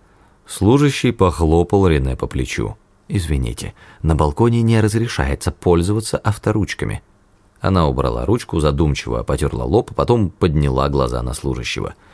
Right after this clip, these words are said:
Хвалебные гимны звучали мощно и вдохновенно, но мне показалось, половина балкона услышала вопрос Рене. «Что еще здесь не разрешается делать?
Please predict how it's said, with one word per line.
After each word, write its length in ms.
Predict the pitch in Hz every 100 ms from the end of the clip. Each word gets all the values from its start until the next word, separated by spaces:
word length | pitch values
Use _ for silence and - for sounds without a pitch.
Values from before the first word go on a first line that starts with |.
| - - - -
Хвалебные 580 | - 95 123 160 131 104
гимны 340 | 98 139 117
звучали 360 | 92 92 85 69
мощно 520 | 64 76 117 - 95
и 180 | - 71
вдохновенно, 760 | 64 65 - 62 60 60 57
но 100 | -
мне 120 | 85 123
показалось, 520 | - 95 123 120 -
половина 760 | - 92 90 92 92 85 64
балкона 720 | 58 58 60 - 127 131 65 - _ _ _ _
услышала 720 | 151 107 - 90 82 87 78
вопрос 460 | 65 - 65 - -
Рене. 360 | 62 57 55 - _ _ _ _
«Что 320 | - - 151 151
еще 800 | 127 147 135 - - 156 107
здесь 340 | 82 80 113 -
не 160 | 127
разрешается 800 | 117 98 95 87 90 82 80 85
делать? 480 | 73 69 60 58 -